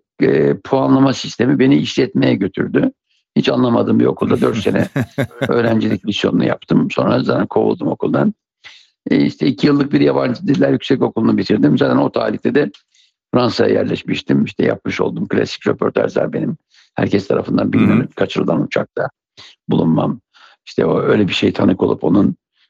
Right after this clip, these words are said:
Speaker 1: e, fotoğraflarıyla bir belgesel yapmam. Bir uçak nasıl kaçırılır?
Speaker 2: Hı hı.
Speaker 1: E, ardından işte Türkiye'de arşivin ne kadar olduğunu, e,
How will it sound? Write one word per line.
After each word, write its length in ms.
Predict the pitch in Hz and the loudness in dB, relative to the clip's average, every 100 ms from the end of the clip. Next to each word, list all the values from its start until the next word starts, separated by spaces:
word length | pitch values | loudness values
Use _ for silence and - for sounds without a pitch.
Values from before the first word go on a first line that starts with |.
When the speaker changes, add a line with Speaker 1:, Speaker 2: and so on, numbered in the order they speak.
| _ | _
Speaker 1:
e, 360 | - - - - - - | -2 0 0 -2 -6 -4
fotoğraflarıyla 640 | 110 113 110 113 113 107 | -2 -2 -2 0 0 0
bir 80 | 98 | 0
belgesel 460 | 98 92 - - 87 | 0 0 -2 -2 -2
yapmam. 380 | 85 - - 101 | -2 -4 -2 0
Bir 60 | |
uçak 300 | 82 - 95 | 0 -2 -2
nasıl 160 | 98 92 | -2 -2
kaçırılır? 460 | - - 69 69 - | -6 -4 -2 -2 -2
Speaker 2:
Hı 40 | 98 | -4
hı. 220 | 98 117 - - - - - | -4 -6 -10 -20 -20 -10 -4
Speaker 1:
E, 60 | - | -2
ardından 460 | 117 110 113 113 | 0 2 2 2
işte 240 | 110 - 107 | 0 0 -2
Türkiye'de 520 | 113 104 117 113 117 | -2 -2 0 2 0
arşivin 500 | 110 110 - 113 113 | 0 -2 0 2 4
ne 80 | 117 | 4
kadar 220 | 113 110 | 2 2
olduğunu, 480 | 110 107 110 110 - _ _ - - _ - | 2 0 2 2 0 _ _ -20 -20 _ -2
e, 240 | - - | 0 2